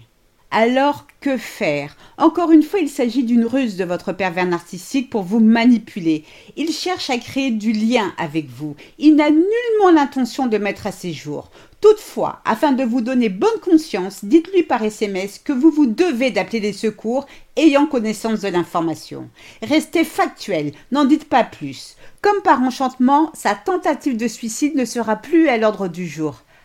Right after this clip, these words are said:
Ah bah tiens, en voilà un miracle ! Il sera en colère que vous n'ayez pas mordu à l'hameçon. Pour quelqu'un qui était à deux doigts d'en finir avec la vie, il se montre finalement bien portant. En revanche, s'il ne répond pas à votre S M S,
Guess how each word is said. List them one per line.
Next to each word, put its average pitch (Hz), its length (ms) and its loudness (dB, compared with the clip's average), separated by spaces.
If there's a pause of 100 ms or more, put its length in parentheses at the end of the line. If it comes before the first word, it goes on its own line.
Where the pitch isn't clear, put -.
(140)
Ah 320 120 2
bah 214 160 4
tiens, 370 240 -2 (340)
en 175 160 -4
voilà 285 240 2 (220)
un - 20 0
miracle ! 359 560 -2 (300)
Il 277 120 -2
sera 302 320 2
en 285 100 4 (160)
colère 320 680 4
que 269 100 -2
vous 220 180 -2
n'ayez 233 240 2
pas 233 140 0
mordu 202 360 -2
à 202 60 4
l'hameçon. 175 540 -4 (340)
Pour 440 160 4
quelqu'un 339 440 2
qui 294 120 -2
était 254 220 -2
à 240 80 2
deux 233 180 -2
doigts 226 220 0
d'en 214 120 -4
finir 214 440 -2
avec 170 280 -4
la 175 140 -2
vie, 320 320 -2 (380)
il 330 120 -6
se - 140 -2
montre 294 320 2
finalement 214 480 0
bien 180 220 -4
portant. 269 440 0 (340)
En 339 140 6
revanche, 240 680 0
s'il - 240 -4 (180)
ne 359 60 -4
répond 269 320 -4
pas 320 220 0
à 247 40 2
votre 220 260 -6
S 185 180 -8
M 196 140 -6
S, 247 280 -8